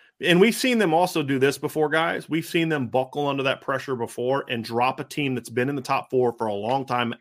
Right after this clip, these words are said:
out. They did that to T C U. Now, again, that's a Big Twelve team compared to an S E C team. And I do think there's merit to that, Vince, but I don't think it's a given that they're gonna take a two-loss champ.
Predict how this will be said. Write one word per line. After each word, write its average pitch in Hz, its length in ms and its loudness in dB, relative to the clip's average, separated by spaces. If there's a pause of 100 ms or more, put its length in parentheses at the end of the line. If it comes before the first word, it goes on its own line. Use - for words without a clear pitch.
out. 98 400 -8 (600)
They 123 100 -4
did 123 160 2
that 120 140 4
to 113 80 -8
T 127 180 -4
C 131 180 -4
U. 104 60 -2
Now, 110 160 0
again, 143 200 4
that's 120 160 0
a 131 40 2
Big 143 220 2
Twelve 233 300 4
team 147 280 0
compared 131 400 0
to 127 380 0 (100)
an 120 80 -4
S 117 180 -4
E 110 60 -6
C 180 180 -4
team. 101 300 -8 (340)
And 113 80 -4
I 113 40 0
do 190 180 8
think 202 220 6
there's 143 200 2
merit 151 280 4
to - 80 -8
that, 143 240 2
Vince, 98 340 -6 (400)
but 120 120 2
I 131 80 6
don't 165 180 2
think 151 160 2
it's 131 140 -2
a 117 40 4
given 123 380 2
that 110 120 0
they're 110 100 0
gonna 107 160 -4
take 107 200 -6
a 98 40 -8
two-loss 95 520 -10
champ. - 280 -12